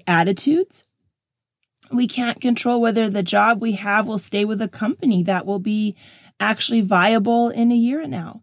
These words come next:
from now. We have so much we can't control. And so the more we try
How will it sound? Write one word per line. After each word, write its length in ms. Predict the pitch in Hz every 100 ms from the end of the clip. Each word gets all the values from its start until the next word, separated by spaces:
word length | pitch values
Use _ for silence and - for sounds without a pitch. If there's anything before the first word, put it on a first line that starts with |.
| _
from 200 | - 220
now. 380 | 202 127 - - _ _ _ _ _ _ _ _ _ _ _
We 220 | 240 269
have 220 | 285 285 -
so 240 | - 254
much 260 | 269 254 -
we 120 | 220
can't 380 | - 240 208 -
control. 640 | 202 190 202 185 190 - _ _ _
And 180 | - 214
so 200 | - 220
the 120 | 226
more 380 | 226 226 269 311
we 220 | 254 233
try 1040 | 180 - - 226 233 285 285 175 147 214